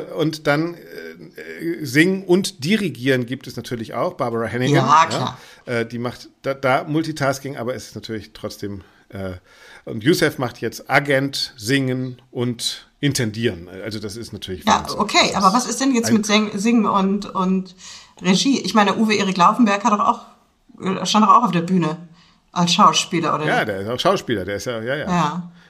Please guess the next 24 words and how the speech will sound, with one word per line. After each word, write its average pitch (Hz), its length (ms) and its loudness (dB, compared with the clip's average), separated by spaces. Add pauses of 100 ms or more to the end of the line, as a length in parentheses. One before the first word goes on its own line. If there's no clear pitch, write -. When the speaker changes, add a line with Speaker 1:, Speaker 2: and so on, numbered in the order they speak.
(140)
Speaker 1:
Ja, 107 120 -6
siehst 120 220 -8
ja, 87 100 -8
wo 90 60 -10
das 85 180 -12
endet. 87 460 -10 (580)
Ja. 127 60 -14
Speaker 2:
In 202 220 8
dem 233 240 4
Fall, 196 380 4
Speaker 1:
Keine 131 200 2
Speaker 2:
in 208 60 6
Speaker 1:
Ahnung. 226 100 10
Speaker 2:
dem 220 240 6
Fall, 185 380 2
ja. 185 380 -2 (260)
Speaker 1:
Ja. 113 180 -8
Speaker 2:
Aber 185 400 6
ja, 214 140 4
Speaker 1:
Ja. 208 60 4
Speaker 2:
stimmt. 185 260 0
Max 240 300 4
Emanuel 220 520 4
Cencic, 202 760 -2